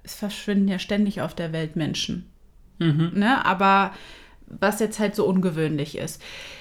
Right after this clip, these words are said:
Speaker 1: Sie werden halt, wie gesagt, entweder tot oder verwirrt aufgefunden irgendwann nach Tagen oder nach, äh, Wochen.
Speaker 2: Uh, sie sind also doch nicht alle
Speaker 1: Äh, genau,
Speaker 2: tot.
Speaker 1: nicht alle sind tot. Und zwar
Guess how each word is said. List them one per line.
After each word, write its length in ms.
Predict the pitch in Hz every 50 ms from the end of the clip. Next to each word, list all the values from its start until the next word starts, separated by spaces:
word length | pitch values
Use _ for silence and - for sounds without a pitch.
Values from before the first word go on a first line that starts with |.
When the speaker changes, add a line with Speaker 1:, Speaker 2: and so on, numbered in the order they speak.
| - - - - -
Speaker 1:
Sie 160 | - 247 214
werden 340 | 247 254 285 294 294 262 233
halt, 180 | 262 254 214 202
wie 80 | 226
gesagt, 560 | 214 233 220 202 208 202 220 269 269 - -
entweder 480 | - 226 233 226 233 226 208 214 214 214
tot 480 | - - - 247 262 320 320 233 - 226
oder 220 | 240 233 226 226
verwirrt 640 | 226 - - 214 190 175 190 196 240 269 - - -
aufgefunden 840 | 180 185 190 - - 254 254 254 - 277 269 277 262 - 294 302 302 311
irgendwann 480 | - 254 269 269 285 269 269 269 285 285
nach 180 | 240 220 -
Tagen 500 | - - 226 220 214 233 269 277 285 277
oder 420 | 269 - - 226 220 226 220 220 208
nach, 500 | 214 202 202 202 196 202 - - - -
äh, 300 | 208 208 208 190 175 170
Wochen. 300 | 196 208 - - 294 311 427 539 - - - - - - - - - - -
Speaker 2:
Uh, 160 | 202 180 160
sie 120 | 139 151 143
sind 120 | 139 147
also 200 | 147 151 147 139 - -
doch 100 | 185 196
nicht 200 | 185 147 - -
alle 140 | - -
Speaker 1:
Äh, 40 | -
genau, 300 | - 311 277 262 214 214
Speaker 2:
tot. 80 | 208 220
Speaker 1:
nicht 220 | 240 247 - - -
alle 200 | 247 254 285 294
sind 280 | 311 320 262 240 247
tot. 340 | - - 226 247 330 440 -
Und 200 | - - 233 226
zwar 520 | - - 226 220 240 240 262 277 302 302